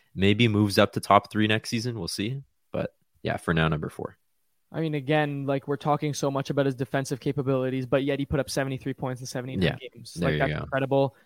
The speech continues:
Speaker 2: And, like, yeah, you wanna go back to, um, go back to that playoff run just to allude to what you were speak-, talking to. Twenty-six points in twenty-seven games in the bubble. And then in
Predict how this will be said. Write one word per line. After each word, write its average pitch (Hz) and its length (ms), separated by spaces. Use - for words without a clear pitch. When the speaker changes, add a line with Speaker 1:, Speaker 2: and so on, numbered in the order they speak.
Speaker 2:
And, 151 100
like, 143 260
yeah, 147 200
you 135 160
wanna 139 160
go 139 120
back 135 260
to, 135 340
um, 123 480
go 156 140
back 151 200
to 160 60
that 143 180
playoff 151 420
run 143 180
just 139 220
to 135 260
allude 143 240
to 135 80
what 131 100
you 139 100
were 147 100
speak-, - 360
talking 139 300
to. 135 160
Twenty-six 156 440
points 147 240
in 135 80
twenty-seven 139 460
games 135 240
in 131 60
the 123 80
bubble. 143 420
And 156 200
then 143 480
in 147 220